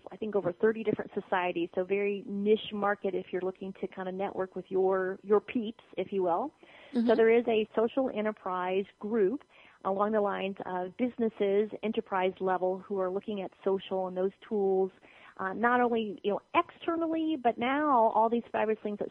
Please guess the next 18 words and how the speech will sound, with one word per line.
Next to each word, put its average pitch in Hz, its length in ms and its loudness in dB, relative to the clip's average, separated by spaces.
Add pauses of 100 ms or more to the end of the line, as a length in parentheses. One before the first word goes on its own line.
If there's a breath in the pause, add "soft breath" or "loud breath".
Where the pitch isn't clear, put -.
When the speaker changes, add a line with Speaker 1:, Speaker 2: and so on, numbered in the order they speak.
Speaker 1:
social 208 280 0
has 196 160 -2
done 196 240 -2
for 185 240 -2
us, 190 140 -2 (480 soft breath)
uh, 202 140 -2
businesses 254 500 2
are 208 80 6
gravitating 202 560 0
to 190 140 -4
that 185 280 -4
and 190 120 -8
looking 196 240 -10
at 190 40 -8
how 190 160 -6
they 190 120 -2
might 185 200 -6
use 185 220 -10